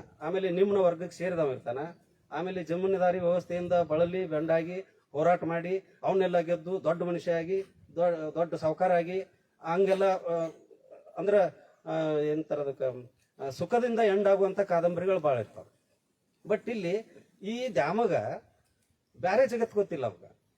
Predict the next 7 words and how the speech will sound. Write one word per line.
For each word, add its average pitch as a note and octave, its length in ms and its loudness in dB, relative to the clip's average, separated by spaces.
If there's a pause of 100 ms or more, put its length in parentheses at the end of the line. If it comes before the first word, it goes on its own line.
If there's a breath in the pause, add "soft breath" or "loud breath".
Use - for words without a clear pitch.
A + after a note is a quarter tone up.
(140)
ಹುಟ್ಟೋದಿರೋದ A#3+ 600 2
ತನ್ನ G#3 240 2
ಹಳ್ಳಿ F#3+ 180 4
ಒಳಗ. D#3+ 220 4 (1200)
ತಾಯಿ A3 200 2
ಸತ್ಳು, A#3 560 -2 (500)
ಏ, F3 300 -2